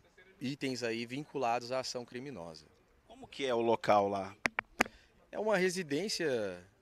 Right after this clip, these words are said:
Speaker 1: no início ali da Antônio Jeremias, bem próximo à, à Avenida Clodoaldo Garcia, próximo a um bar. E ela tem um portão de correr, então o pessoal fica bem em frente, que ele consegue ter uma visão ampla, porque em frente é um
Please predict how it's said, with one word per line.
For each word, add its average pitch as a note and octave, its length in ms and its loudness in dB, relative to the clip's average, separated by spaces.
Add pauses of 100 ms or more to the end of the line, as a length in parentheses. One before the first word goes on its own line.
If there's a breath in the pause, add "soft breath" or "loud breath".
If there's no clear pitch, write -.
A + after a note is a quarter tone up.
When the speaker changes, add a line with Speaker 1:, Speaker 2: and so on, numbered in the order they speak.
Speaker 1:
no A#2 180 -10
início C3 320 -6
ali C3+ 160 -4
da B2+ 100 0
Antônio A#2+ 300 -6
Jeremias, B2 500 -4
bem C#3 220 -4
próximo C#3 520 -2
à, G#2 400 -4 (480 soft breath)
à A2+ 120 2
Avenida A#2+ 600 -2 (320)
Clodoaldo A#2 460 4
Garcia, A#2+ 380 -2
próximo C3 400 -4
a - 20 -4
um B2 80 -6
bar. A#2 240 -2 (680 soft breath)
E C3 80 2
ela E3 160 6
tem E3+ 140 0
um F3+ 60 -4
portão F#3 360 -2
de E3 140 -10
correr, D#3+ 340 2
então D#3+ 300 -4 (440)
o A#2 60 -14 (120)
pessoal D#3 340 -2
fica F3 300 -4
bem D#3 220 -4
em - 20 -8
frente, E3 360 -6
que - 80 -4
ele E3 60 -2
consegue D#3+ 420 -2
ter D#3+ 120 -2
uma D#3 60 0
visão D#3 360 -2
ampla, E3+ 220 -4
porque C3+ 300 -10
em D3 120 -6
frente D3+ 400 -8
é - 20 -4
um C3+ 220 -10